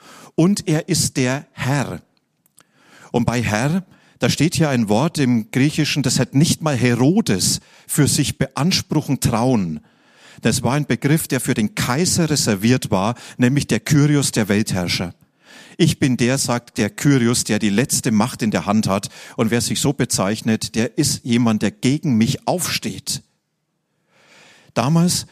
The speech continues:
in dieser Weihnachtsgeschichte wird beschrieben, hier kommt Gott selbst zu euch.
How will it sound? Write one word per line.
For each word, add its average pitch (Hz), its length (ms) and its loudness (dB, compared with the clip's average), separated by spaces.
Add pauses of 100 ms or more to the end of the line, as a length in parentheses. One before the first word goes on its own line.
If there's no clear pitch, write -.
(220)
in 123 120 0
dieser 117 280 0
Weihnachtsgeschichte 151 1120 0
wird - 260 0
beschrieben, 110 760 0 (240)
hier 160 340 4
kommt 151 680 -2
Gott 139 360 0
selbst - 760 -2
zu - 260 0
euch. 135 480 -2